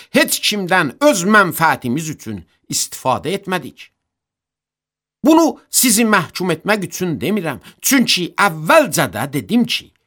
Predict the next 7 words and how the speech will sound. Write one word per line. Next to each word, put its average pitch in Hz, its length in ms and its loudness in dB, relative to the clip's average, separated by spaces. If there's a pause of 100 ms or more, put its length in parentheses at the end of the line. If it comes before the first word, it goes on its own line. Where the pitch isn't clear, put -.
(280)
ürəyimizdə 190 800 0 (200)
elə 269 340 2
bir 247 260 -2
yeriniz 120 560 -2
var 117 240 -4
ki, 87 300 -14 (280)
sizinlə 214 600 2